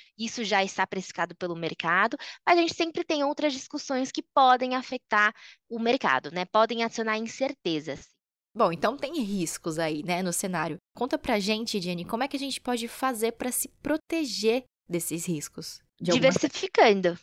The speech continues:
Speaker 1: Então, você tem que ter, tudo bem, a gente vai tomar um pouco mais de risco em ações, vamos ter um pouco de renda fixa também. A renda fixa é sempre, é, é o ativo que é mais defensivo, né? Ele vai te pagar, é, grande parte das vezes,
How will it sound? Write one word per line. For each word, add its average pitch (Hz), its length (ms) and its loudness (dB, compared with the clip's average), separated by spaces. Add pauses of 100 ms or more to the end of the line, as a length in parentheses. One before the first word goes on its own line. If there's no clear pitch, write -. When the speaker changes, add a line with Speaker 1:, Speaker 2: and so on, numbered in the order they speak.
(160)
Speaker 1:
Então, 214 280 2
você 220 300 4
tem 226 160 4
que 226 140 -8
ter, 175 300 0 (140)
tudo 214 120 -12
bem, 160 240 2
a 156 80 2
gente 185 180 -4
vai 208 140 4
tomar 208 220 2
um 190 60 -2
pouco 190 240 -4
mais 175 200 -4
de - 120 -6
risco 180 220 -8
em 170 140 -2
ações, 185 500 2 (420)
vamos 220 280 2
ter 220 180 6
um 226 60 0
pouco 233 260 4
de 220 80 2
renda 233 340 4
fixa 269 380 -4
também. 202 380 0
A - 20 -2
renda 180 280 -4
fixa - 380 -2
é 202 140 4
sempre, 262 460 -2 (520)
é, 190 480 6 (200)
é 151 240 -6
o 214 160 -2
ativo 214 440 0
que 226 240 -8 (320)
é 254 100 8
mais 254 340 4
defensivo, 185 840 -2
né? 175 300 2
Ele 175 160 4
vai 190 300 4
te - 220 -4
pagar, 202 560 6 (520)
é, 160 560 2
grande 175 280 -6
parte - 260 -4
das 196 120 -2
vezes, 214 340 0